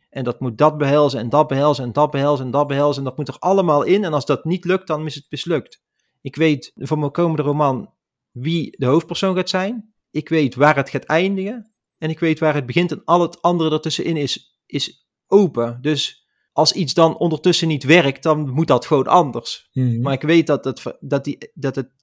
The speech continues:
Speaker 1: kernelement goed genoeg is om een verhaal te zijn, of in dit geval een roman te zijn. En dat wist ik met dit verhaal van de Grutto ook.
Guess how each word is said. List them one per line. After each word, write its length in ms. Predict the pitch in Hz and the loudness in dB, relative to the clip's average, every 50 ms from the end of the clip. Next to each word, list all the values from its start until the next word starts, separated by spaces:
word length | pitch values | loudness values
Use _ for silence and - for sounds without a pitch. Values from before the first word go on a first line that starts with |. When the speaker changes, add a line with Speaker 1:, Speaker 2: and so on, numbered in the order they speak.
| _ | _
Speaker 1:
kernelement 840 | - 175 165 170 185 143 175 208 202 196 185 190 202 214 220 220 - - | 2 2 2 2 2 2 2 2 2 2 2 0 0 0 -2 -4 -8 -6
goed 240 | - - 196 - | -2 -2 -2 -2
genoeg 220 | - - 151 156 147 | -2 -4 -2 -2 -2
is 80 | 151 | 0
om 100 | 156 156 | 0 0
een 60 | 156 147 | 0 2
verhaal 280 | 147 151 165 175 170 | 2 4 4 4 4
te 100 | 156 - | 2 0
zijn, 120 | 127 127 131 | -2 -2 -2
of 100 | 120 131 | -2 -4
in 60 | 135 | -6
dit 140 | 127 135 - | -6 -8 -8
geval 200 | - 135 143 135 | -4 -4 -2 -2
een 60 | 135 | -2
roman 260 | 139 135 147 160 156 | -2 -2 -4 -4 -6
te 80 | - 135 | -8 -12
zijn. 320 | - - - - 131 - _ _ _ _ _ _ _ | -16 -16 -16 -18 -20 -20 _ _ _ _ _ _ _
En 120 | 131 147 | -4 -2
dat 140 | 147 143 143 | -2 -2 0
wist 200 | 151 147 135 - | -2 -2 -2 -2
ik 140 | 143 131 - | -4 -6 -4
met 320 | 139 131 120 127 _ _ _ _ _ | -4 -4 -4 -6 _ _ _ _ _
dit 220 | - 127 139 139 - | -10 -8 -8 -6 -4
verhaal 240 | - 143 143 143 120 | -2 0 0 0 0
van 140 | 127 123 | -2 -4
de 80 | 127 123 | -6 -4
Grutto 360 | - 143 160 151 - 135 120 | -2 -2 -2 0 0 -2 0
ook. 340 | 123 151 139 131 131 _ _ | 2 2 0 0 -2 _ _